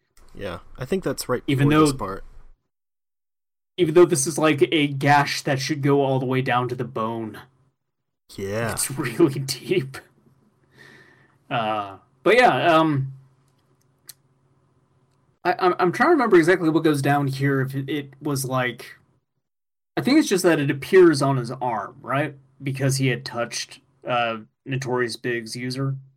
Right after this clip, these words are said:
Speaker 1: He sits down and sees the writing on the side of the plane.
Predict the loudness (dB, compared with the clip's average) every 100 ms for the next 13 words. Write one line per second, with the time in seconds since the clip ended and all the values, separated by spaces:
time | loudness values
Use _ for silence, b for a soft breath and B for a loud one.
0 | _ -8 -6 -4 -4 -4 -2 0 0 -2
1 | -4 -4 -4 -4 -4 -6 -8 -6 -4 -2
2 | -2 -4 -8 -14 _ -20 -20 _ _ -14
3 | -10 -8 -8 -8 -12 -10 -8 -8